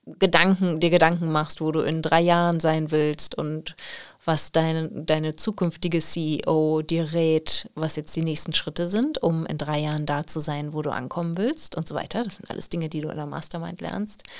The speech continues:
Und dann verteilst du alles Weitere, grad diese dringlicheren Aufgaben, sagen wir mal, in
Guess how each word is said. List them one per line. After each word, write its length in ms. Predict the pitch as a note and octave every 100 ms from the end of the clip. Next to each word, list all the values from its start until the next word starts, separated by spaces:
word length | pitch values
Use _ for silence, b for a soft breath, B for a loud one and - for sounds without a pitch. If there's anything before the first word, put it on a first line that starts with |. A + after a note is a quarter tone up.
| B B B B
Und 560 | - F#3 F#3 F3 - - _ _ _ _
dann 500 | E3 D#3 F3 G#3+ B3+
verteilst 640 | B3 F3+ F3+ F#3 F#3+ - F3+
du 140 | E3+ -
alles 420 | E3 D#3+ - D3
Weitere, 640 | D3+ G#3 D#4 - D#3 D3 -
grad 300 | - D#3 D#3
diese 200 | D#3 D#3
dringlicheren 880 | - E3 G3 C4+ B3 G#3 E3 D#3 C#3+
Aufgaben, 720 | - - - D3+ F2+ - - _ _ _ _ _ - -
sagen 280 | F3 F3 E3+
wir 100 | D#3+
mal, 240 | - - - B B B B
in 340 | G#3 A3 A3